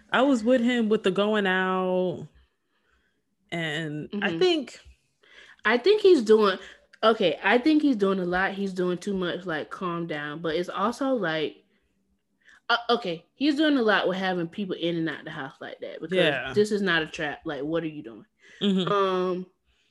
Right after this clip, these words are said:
Speaker 2: however, I feel like Ari expect him to, s-, and we said this before, sit down and cry in a corner while she gone.
Speaker 1: Yeah,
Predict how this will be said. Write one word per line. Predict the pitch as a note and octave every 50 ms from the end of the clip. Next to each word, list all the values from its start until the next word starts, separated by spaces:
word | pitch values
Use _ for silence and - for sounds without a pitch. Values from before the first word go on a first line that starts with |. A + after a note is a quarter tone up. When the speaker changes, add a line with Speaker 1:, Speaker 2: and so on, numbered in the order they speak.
| _ _ _ _ _ _ -
Speaker 2:
however, | - G#3 G3+ G3 G3 G#3+ A#3+ B3 A3+ G3 E3+ D3+ C#3+ D#3 F#3+ - _ _ _ _ _ _ _ _ _ _ _ _ -
I | G3 G3+
feel | G3+ G#3 B3 C#4
like | C#4 B3 F#3+ - - -
Ari | E3 F#3 F#3+ F#3+ F#3 E3+
expect | - D#3+ E3 E3 E3 - - - G3+ D#3+ C#3+ - -
him | F#3+ F3 E3 E3
to, | E3 -
s-, | E3 - - - - - _ _ -
and | F#3 G3 A3
we | C4+ C#4
said | - C4+ A#3+ A#3 G3 G3
this | F#3+ F#3+ F#3+
before, | F#3 F3+ F3 F3 - B3 B3 G3 D#3+ E3+ - - - _ _
sit | - - - G#3+ G#3 F#3+ F#3
down | F#3+ F#3 E3+ E3 E3+
and | E3 E3+
cry | - G#3 F#3+ F3+ F3
in | E3+ E3
a | E3
corner | E3 - A3+ A#3 A#3+ G#3+ F3 D#3+
while | D#3+ D#3+ E3 E3
she | - F3
gone. | E3 - F#3+ A3+ A3 F3+ C3+ G#2 - _ _ _ _ _ _ _
Speaker 1:
Yeah, | - F3+ F3 -